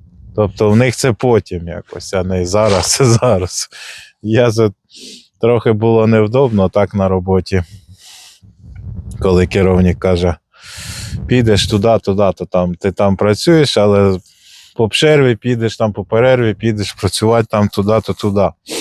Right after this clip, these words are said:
Ну, я йому кажу: «Ну, зараз я піду». Типа, зараз. Він такий дивиться, зараз. Такий, не зараз, а тераз. Тобто тераз це якби от, от з, з цієї хвилини.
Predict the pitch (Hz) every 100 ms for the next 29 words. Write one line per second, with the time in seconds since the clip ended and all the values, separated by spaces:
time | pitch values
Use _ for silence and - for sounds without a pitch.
0 | - - - _ _ _ - 160 214 170
1 | 147 135 120 131 117 120 175 190 180 135
2 | 107 - 107 - 104 101 90 - _ _
3 | _ _ _ _ - 90 104 135 98 90
4 | - - - - - - - - 135 143
5 | 113 120 98 110 127 110 - 98 101 110
6 | 104 - - _ _ _ _ _ _ _
7 | _ - - 98 107 98 92 104 _ _
8 | _ _ 113 107 101 139 139 110 95 104
9 | 104 101 90 _ _ - 147 120 95 87
10 | - _ 95 87 - 127 110 92 101 95
11 | 92 87 92 92 90 87 - _ _ _
12 | 98 85 - - - - - - 113 98
13 | - 104 101 85 80